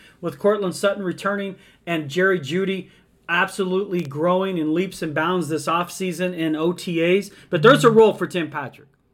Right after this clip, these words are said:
Tim Patrick is a winning player. So he's fourth. And fifth for me, Kareem Jackson, the safety. Brings the noise. He lights up people like the Vegas Strip.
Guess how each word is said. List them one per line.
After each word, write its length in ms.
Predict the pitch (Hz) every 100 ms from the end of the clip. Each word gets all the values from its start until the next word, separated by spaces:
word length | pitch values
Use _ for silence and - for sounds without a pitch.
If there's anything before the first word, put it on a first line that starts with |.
| _ _ _ _ _ _
Tim 200 | - 220
Patrick 460 | 214 208 202 196 190
is 280 | - 175 160 175
a 60 |
winning 440 | 151 156 180 175 139
player. 460 | - 160 135 117 - _ _
So 320 | _ - 147 139
he's 280 | 202 226
fourth. 380 | - 220 240 247
And 160 | 208 185
fifth 300 | - 285 302
for 140 | 269 254
me, 240 | 254 262
Kareem 380 | - 202 214 202
Jackson, 400 | 196 180 175 175
the 100 | 139
safety. 460 | 180 160 139 120 _ _ _ _ _
Brings 260 | 175 170 139
the 80 |
noise. 500 | 160 208 220 220 - _ _ _ _ _
He 100 | 170
lights 340 | 165 190 196
up 160 | 202 190
people 240 | 202 196
like 180 | 185 175
the 60 | 165
Vegas 320 | 165 180 165
Strip. 440 | - 208 208 208